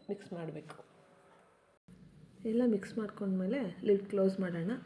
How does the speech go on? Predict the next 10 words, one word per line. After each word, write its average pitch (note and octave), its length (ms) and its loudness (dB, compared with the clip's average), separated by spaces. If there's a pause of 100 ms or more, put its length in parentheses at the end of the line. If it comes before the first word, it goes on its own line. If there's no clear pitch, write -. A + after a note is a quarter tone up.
(220)
ಲಿಡ್ A3 240 4
ಕ್ಲೋಸ್ A#3 280 4
ಮಾಡಿ F#3+ 260 -2 (200)
ಎರಡೇ A3 300 6
ಎರಡು B3+ 160 8
ವಿಸಿಲ್ G#3+ 300 4
ಕೂಗಿಸ್ಕೊಳ್ಳಿ F#3 540 0
ಸಾಕು, E3+ 340 -6
ಎರಡೇ F3+ 260 2
ಸಾಕು. E3+ 360 -6